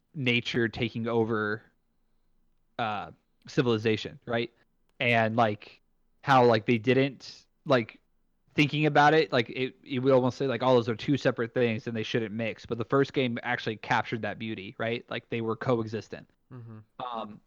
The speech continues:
Speaker 1: and I thought this game, you know, 'cause you have to fast forward now a couple more years, a lot more time has passed by. Um, and I thought they did a great job of showing, you know, nature, like, is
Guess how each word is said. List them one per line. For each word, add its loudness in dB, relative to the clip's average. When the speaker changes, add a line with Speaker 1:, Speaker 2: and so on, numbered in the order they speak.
Speaker 1:
and 0
I 2
thought 2
this -8
game, -6
you 2
know, 2
'cause -4
you 4
have 0
to -6
fast -2
forward 0
now -2
a -4
couple -4
more -4
years, -10
a -8
lot -2
more -8
time -2
has -6
passed -6
by. -4
Um, -2
and 2
I 6
thought 2
they 4
did 0
a -8
great -2
job 0
of -10
showing, 0
you -2
know, 0
nature, 2
like, 0
is -10